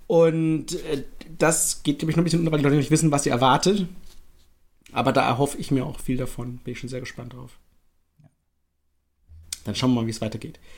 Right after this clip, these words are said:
Ja, und was ist unsere neue Frage? Der viel wichtiger.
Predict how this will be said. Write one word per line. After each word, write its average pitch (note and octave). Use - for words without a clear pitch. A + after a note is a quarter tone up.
Ja, G#3+
und C#3+
was F3+
ist G#3
unsere F3+
neue A#3
Frage? A2
Der E3
viel -
wichtiger. -